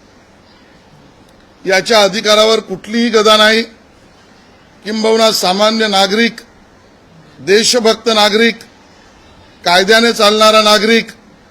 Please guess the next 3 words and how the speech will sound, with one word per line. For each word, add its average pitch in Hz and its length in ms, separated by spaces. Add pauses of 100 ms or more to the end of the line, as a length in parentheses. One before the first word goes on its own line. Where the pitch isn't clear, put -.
(1400)
याच्यावर 220 680
कोणी 220 260
वैचारिक 214 640